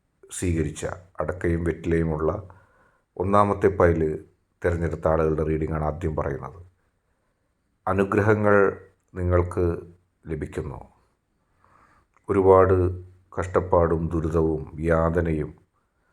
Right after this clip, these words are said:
അവഗണനകളും എല്ലാം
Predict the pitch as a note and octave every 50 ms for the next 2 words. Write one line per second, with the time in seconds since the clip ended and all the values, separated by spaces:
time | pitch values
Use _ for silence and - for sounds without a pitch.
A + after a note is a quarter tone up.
0 | _ _ _ _ _ - F2 E2+ E2+ F#2+ F#2 F#2+ F#2+ F#2 F#2+ F2+ F2+ F2+ E2+ D#2
1 | D#2 E2+ - - _ _ _ _ _ _ _ _ _ _ _ - F2 F2 F2 F2+
2 | F2+ F2